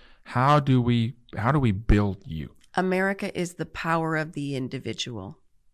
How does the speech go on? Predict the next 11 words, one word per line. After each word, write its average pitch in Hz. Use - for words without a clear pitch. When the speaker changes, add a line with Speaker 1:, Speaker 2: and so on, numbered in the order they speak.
Speaker 1:
Yeah. -
Speaker 2:
It's 175
the 175
power 165
of 165
one 143
person. -
Your 185
voice 175
does 143
matter. 120